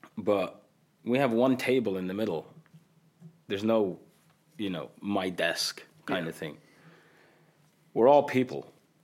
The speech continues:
Speaker 1: We all work together. You know, the stuff that's to do with confidentiality, privacy, there's, there's cabinets with locks on.
Speaker 2: Yeah.
Speaker 1: But at the end of the day, I look at the space and I'm like, "Yeah, I want people to come here and just feel like there's an energy in the place where they feel comfortable,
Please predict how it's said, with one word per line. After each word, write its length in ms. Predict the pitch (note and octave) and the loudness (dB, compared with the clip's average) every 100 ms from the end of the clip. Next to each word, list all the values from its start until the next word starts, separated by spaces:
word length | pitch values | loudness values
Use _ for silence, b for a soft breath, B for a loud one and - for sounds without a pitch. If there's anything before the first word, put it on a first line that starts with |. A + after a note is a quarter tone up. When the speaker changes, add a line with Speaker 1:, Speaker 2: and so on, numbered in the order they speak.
| _ - | _ -8
Speaker 1:
We 140 | F#2+ | -2
all 180 | A2+ G#2+ | 0 0
work 180 | G#2+ G2 | -2 -4
together. 420 | F2+ F#2+ F#2 - - - _ _ _ | -6 -4 -6 -8 -16 -20 _ _ _
You 160 | F2 D#2+ | -12 -12
know, 240 | D2 D#2+ - - | -12 -18 -18 -12
the 80 | A2 | -4
stuff 340 | - C#3+ - | 2 2 2
that's 340 | A2 - - - | -2 -2 -8 -6
to 140 | G#2+ | -4
do 200 | G#2 G#2 | 0 0
with 200 | G2 - | -2 -4
confidentiality, 880 | G2 F2+ F#2 F#2 - F#2 F2+ F2 F2+ | -6 -6 -8 -8 -6 -4 -4 -6 -6
privacy, 520 | F2+ E2 D#2 - - | -6 -6 -8 -8 -4
there's, 360 | F3 E3+ E3 - | -2 -4 -6 -8
there's 280 | D3+ C#3+ | -6 -6
cabinets 500 | - C#3+ A#2+ A2+ A2 | -4 -4 -2 -4 -6
with 160 | G2 - | -10 -6
locks 320 | G2+ F#2 - | -4 -4 -6
on. 200 | E2+ D#2+ - | -8 -8 -10
Speaker 2:
Yeah. 200 | C3 A#2 b b b b b b b _ | -12 -12 b b b b b b b _
Speaker 1:
But 100 | G#2+ | -4
at 60 | A2+ | 2
the 80 | D#3 | 4
end 120 | D#3 | 6
of 60 | B2+ | 4
the 60 | |
day, 220 | A2+ C#3+ A#2 | 4 4 6
I 40 | |
look 160 | B2 B2+ | 4 0
at 80 | A#2 | -4
the 80 | |
space 400 | G#2 - B2 B2+ | -4 0 0 0
and 80 | A2 | -4
I'm 120 | G#2+ | -4
like, 240 | G#2 G2+ - | -4 -6 -2
"Yeah, 360 | D3 - - - - _ - | 0 0 -4 -12 -20 _ -4
I 60 | |
want 240 | A2 C3 B2+ | 2 2 2
people 240 | B2+ A#2+ | 0 0
to 60 | G2+ | 0
come 240 | B2 A#2+ | 0 0
here 360 | G#2 F2+ F#2 - _ _ _ b b b b b b b b _ _ | -2 -4 -6 -10 _ _ _ b b b b b b b b _ _
and 100 | C3+ | -8
just 140 | C#3 - | -6 0
feel 160 | F3 | 4
like 160 | D#3+ D3+ | 4 4
there's 180 | C#3+ B2+ | 4 6
an 100 | B2 | 4
energy 320 | C#3 C3+ A#2 | 4 4 2
in 80 | A2 | 0
the 60 | G2+ | 0
place 260 | G#2+ G#2 | -2 0
where 100 | G#2 | 0
they 100 | G2 F#2+ | -2 0
feel 160 | A2+ | -2
comfortable, 640 | A2 G#2 F#2 E2+ F#2+ A#2+ | -2 -4 -4 -6 -6 -8